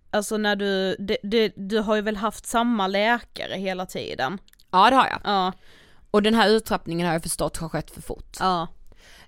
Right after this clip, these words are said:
Speaker 2: Eh, men jag hittade en artikel på forskning punkt se,
Speaker 1: Mm.
Speaker 2: eh, som handlar om en läkare som själv har trappat ut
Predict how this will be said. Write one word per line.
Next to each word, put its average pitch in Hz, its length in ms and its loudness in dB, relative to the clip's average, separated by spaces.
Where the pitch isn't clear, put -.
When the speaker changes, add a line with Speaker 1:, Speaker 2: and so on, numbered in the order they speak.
Speaker 2:
Eh, 202 240 4
men 226 120 4
jag 240 80 6
hittade 247 340 4
en 220 60 6
artikel 226 500 0
på 196 100 -4
forskning 185 540 -4
punkt 185 320 -4
se, - 340 -6
Speaker 1:
Mm. 202 280 -6
Speaker 2:
eh, 185 460 2
som 185 640 0
handlar 196 640 0
om 170 240 -2
en 175 160 -2
läkare 196 800 0
som 202 300 -6
själv 185 680 -2
har 165 460 0
trappat - 420 -2
ut 170 420 -2